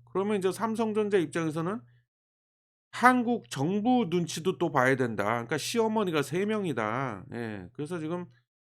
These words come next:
굉장히 곤란한 입장이다, 지금. 예. 그런 또 말씀을 좀 드리고 싶고요. 그다음에 지금 감산 뭐 들어간다 그런 얘기 좀 나온 지가 꽤 됐죠, 물론. 근데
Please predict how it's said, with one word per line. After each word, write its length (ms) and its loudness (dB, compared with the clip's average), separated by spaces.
굉장히 480 0
곤란한 580 0
입장이다, 580 -4
지금. 680 -8
예. 320 -10
그런 440 -4
또 160 -2
말씀을 400 -4
좀 160 -2
드리고 220 -6
싶고요. 680 -4
그다음에 640 2
지금 180 2
감산 560 4
뭐 160 2
들어간다 400 4
그런 220 0
얘기 260 -2
좀 140 -2
나온 240 6
지가 260 2
꽤 160 2
됐죠, 340 0
물론. 360 -2
근데 300 0